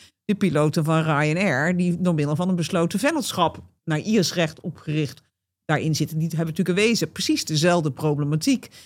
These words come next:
Nou, daar is al over geprocedeerd. En daar wordt dwars doorheen gekeken. Want er wordt gezegd, hè, kijk, als jij in Nederland woont, moet je het Nederlandse kwalificatiebeleid volgen.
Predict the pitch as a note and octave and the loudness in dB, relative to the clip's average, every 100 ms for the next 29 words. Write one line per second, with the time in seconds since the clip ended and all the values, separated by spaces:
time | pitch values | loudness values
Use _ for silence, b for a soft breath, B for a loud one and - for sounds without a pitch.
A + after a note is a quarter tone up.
0 | B - C3+ G3 D4 C4 E3 C#3+ D3 C#3 | B -6 0 2 2 0 -2 0 0 -2
1 | C3+ - C3 C#3 - C#3 A#2+ D#3 G3+ F3+ | -8 -8 -4 -4 -4 -6 -4 -2 -2 -2
2 | E3 E3+ D#3+ F#3+ F#3 F#3+ F#3+ B3 B3 D#3+ | 0 -2 0 0 0 0 0 2 0 -2
3 | D3+ C#3+ D3 F#3+ F3 E3 D#3 - - C#3+ | 0 0 0 0 0 0 0 -2 -6 -2
4 | F#3+ C#4+ - B3+ G3+ - G#3 G3 D3+ D#3 | 0 0 -2 -4 -4 -6 -4 -2 0 0
5 | F3+ B3+ G3 D#3 D#3 E3+ G#3 F4 - b | 2 2 0 -2 -2 -2 -2 -2 -6 b
6 | b _ G3 G3 F#3+ E3+ G3 C4 F4+ D4+ | b _ -2 2 2 2 2 2 0 -2
7 | C#4+ C#4 B3 B3+ B3 - D#4+ C#4+ - F3+ | -2 -4 -4 -2 -2 -4 -2 -2 0 -2
8 | D#3 C#3 B2 - - A2 A#2 - | 0 2 0 -2 -6 -6 -8 -12